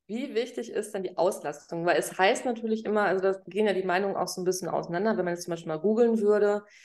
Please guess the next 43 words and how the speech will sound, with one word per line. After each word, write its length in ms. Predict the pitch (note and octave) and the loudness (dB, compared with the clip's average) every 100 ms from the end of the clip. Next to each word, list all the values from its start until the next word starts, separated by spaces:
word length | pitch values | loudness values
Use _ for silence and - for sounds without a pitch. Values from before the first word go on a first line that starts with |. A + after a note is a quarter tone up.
| - _ - | -20 _ -2
ähm, 380 | G3 G3 G3 F3 | 2 4 2 2
würden 180 | G3 G#3 | 2 2
wahrscheinlich, 1000 | F3+ F3+ F3 F#3 F#3+ F#3 F3+ F3+ - - | 0 0 -2 0 0 0 0 -4 -8 -6
äh, 200 | E3 E3 | -6 -2
zehn 320 | - G#3 A3 | 2 4 6
Leute 320 | G3+ G3+ G#3+ | 6 4 0
sagen, 680 | F#3 F#3 F#3 F#3 F#3+ F#3+ F#3 | 0 0 2 2 2 -2 0
du 80 | |
musst 260 | F#3 G3 - | 0 -2 -2
den 120 | F3+ | -2
Hund 120 | G3+ | -2
vorher 460 | G3 F#3+ G3+ G3+ F#3+ | 0 2 2 2 0
richtig 640 | A3+ A3 G#3 G#3 G3+ - - | -2 -2 0 -2 -2 -14 -10
müde 320 | G3 A#3+ D4 | 0 2 4
machen, 400 | C4 A3+ A#3 B3+ | 4 2 0 0
bevor 300 | A3 A3 A3 | -2 0 2
du 80 | A3 | 2
den 100 | A3 | 2
alleine 320 | G3 F#3+ G#3 | 2 2 2
lässt 260 | G#3 G3 G3 | 2 0 0
oder 200 | F#3+ F#3+ | -2 -2
bevor 240 | F#3+ G3 | 0 2
du 80 | G3+ F#3+ | 4 2
irgendwas 560 | F3+ G3 A3 G#3+ G3 G3 | 2 2 4 2 0 0
mit 160 | F#3 | -6
diesem 160 | F3+ F3+ | -6 -6
Hund 220 | F#3 F3+ | -6 0
machen 340 | F3 G3 A3 A3 | 4 6 6 6
willst. 340 | G#3+ G#3 - - - - - - | 6 4 -2 -14 -20 -20 -20 -6
Und 100 | G3 | -2
die 80 | F3 | 0
anderen 320 | G3 G3 G3+ | 2 4 4
sagen, 320 | G3 G3 F#3+ | 2 2 2
um 120 | F#3 | 0
Gottes 400 | F#3+ - A3 G#3 | 2 0 0 -2
Willen, 200 | G3 G3 | 2 2
dann 100 | F#3 | 2
ist 160 | E3+ F#3 | -2 -2
der 140 | F3+ | -2
Hund 180 | F#3 G3 | 0 -2
hinterher 380 | G3 F#3+ G3 F#3 | 0 -2 -2 -2
total 640 | F#3 F#3+ - F#3 F#3+ F#3+ - - | -2 -4 0 2 2 0 -10 -4
drüber. 760 | F#3+ G3 A3 B3 C4+ D4+ F#4+ | 0 4 4 4 4 2 -4